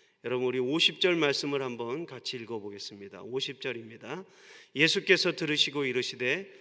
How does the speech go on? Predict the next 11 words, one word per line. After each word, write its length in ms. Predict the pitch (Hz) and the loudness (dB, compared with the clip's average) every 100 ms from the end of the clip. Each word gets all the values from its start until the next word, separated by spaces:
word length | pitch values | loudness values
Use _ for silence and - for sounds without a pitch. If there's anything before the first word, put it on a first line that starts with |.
| - _ | -20 _
두려워하지 560 | - 147 151 143 143 139 | -4 4 6 8 6 2
말고 440 | 135 127 123 131 | 2 2 2 2
믿기만 540 | 123 135 - 160 165 147 | 0 -6 -4 -2 -2 -4
하라. 320 | 104 95 82 - _ _ _ | -6 -8 -14 -20 _ _ _
그리하면 840 | - 143 139 131 127 127 123 123 - - - | -2 4 4 4 2 2 0 -6 -12 -12 -2
딸이 460 | 135 131 127 127 | 2 4 2 0
구원을 520 | - 139 156 165 190 175 | -4 0 2 6 6 6
얻으리라 760 | 127 131 113 110 117 131 131 123 | 2 -2 -4 -6 -8 -8 -10 -10
하시고. 680 | 117 - 95 98 92 87 - _ _ - | -6 -6 -6 -12 -12 -16 -20 _ _ -16
아멘. 480 | 98 95 95 90 87 _ _ _ _ _ _ _ _ _ _ _ - - - - - | -10 -6 -8 -8 -18 _ _ _ _ _ _ _ _ _ _ _ -20 -20 -20 -20 0
예수님께서 920 | 147 170 208 202 208 202 196 190 226 | 2 4 4 6 6 6 6 4 0